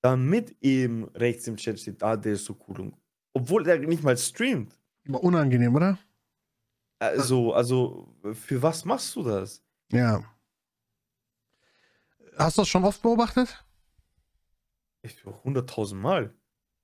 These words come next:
Speaker 1: Hunderttausend Mal. Also, äh, manchmal, ich teste ja die Leute, also, das ist so ein Tick von mir, das ist vielleicht, weil ich mal Polizist war. Äh, ich sehe jemanden in einem Stream, bei einem größeren Streamer,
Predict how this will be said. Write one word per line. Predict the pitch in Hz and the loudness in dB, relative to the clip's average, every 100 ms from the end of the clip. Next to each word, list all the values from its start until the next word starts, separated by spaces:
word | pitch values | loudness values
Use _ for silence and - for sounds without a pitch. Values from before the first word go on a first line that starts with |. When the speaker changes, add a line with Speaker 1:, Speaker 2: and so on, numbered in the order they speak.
| _ _ _ _ - _ _ | _ _ _ _ -20 _ _
Speaker 1:
Hunderttausend | 208 226 175 165 151 123 117 | -2 2 0 2 0 0 0
Mal. | 180 110 101 _ | -2 -2 -8 _
Also, | 110 113 107 _ _ _ _ _ _ _ _ _ _ | -6 -6 -8 _ _ _ _ _ _ _ _ _ _
äh, | - 50 50 - | -16 -14 -14 -2
manchmal, | 135 147 165 | 0 2 0
ich | 135 | 0
teste | 127 190 - 147 | -2 -6 -4 -2
ja | |
die | 127 | -2
Leute, | 113 175 - | 0 -2 -2
also, | 110 113 - _ _ _ | -4 -4 -8 _ _ _
das | - - | -20 -14
ist | - | -8
so | 120 | -6
ein | 110 | -8
Tick | - 127 | -12 -12
von | - 104 | -10 -8
mir, | 101 | -8
das | 101 | -10
ist | 98 | -14
vielleicht, | - 107 - _ _ _ | -6 -6 -6 _ _ _
weil | - 101 | -10 -10
ich | - _ _ _ _ _ | -12 _ _ _ _ _
mal | 104 101 | -10 -10
Polizist | - 104 - - - | -12 -18 -18 -20 -8
war. | 107 - _ _ _ - | -8 -8 _ _ _ -2
Äh, | 123 127 123 127 - | 0 4 4 2 -2
ich | 120 | -6
sehe | 123 175 | -4 -2
jemanden | 175 170 165 175 180 | 0 0 -2 -6 -8
in | - 123 | -4 -2
einem | 117 | -2
Stream, | 104 - 202 247 | -6 -10 -8 -6
bei | 147 | -6
einem | 113 | -6
größeren | 120 127 127 113 104 _ _ _ - | -6 -6 -8 -14 -16 _ _ _ -12
Streamer, | 147 180 254 | -8 -6 -8